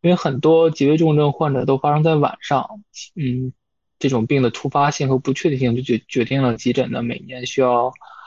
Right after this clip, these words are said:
全年二十四小时都在岗。所以作为急诊人呢，这高频的值夜班呢，是一个急诊的常态。目前大部分急诊的值夜班模式呢，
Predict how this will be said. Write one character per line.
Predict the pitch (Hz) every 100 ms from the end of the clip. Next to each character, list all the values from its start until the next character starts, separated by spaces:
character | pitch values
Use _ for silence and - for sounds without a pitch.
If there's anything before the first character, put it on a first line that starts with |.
| - -
全 | - 123
年 | 127 117
二 | 139 127
十 | 123
四 | 135
小 | 113
时 |
都 | 120 131
在 | 131 123
岗。 | - 180 - _ _ _ _
所 | 156
以 | 147
作 | 151 143
为 | 139
急 | 139
诊 | 139 117
人 | 107 117
呢， | 117 120
这 | 127
高 | - 139
频 | 135 123
的 | 123
值 | 127 131
夜 | 127
班 | 123 135
呢， | 135 123
是 | - 127
一 | 131
个 | 123
急 | - 131
诊 | 110
的 | 117
常 | - - 123
态。 | 156 139 - _ - - _ _
目 | 165
前 | 143 139 156
大 | 185 139
部 |
分 | 131 117
急 | 127
诊 | 123
的 | 113
值 | 131
夜 | 123 123
班 | 123
模 | 117 110
式 | 107 131
呢， | 117 110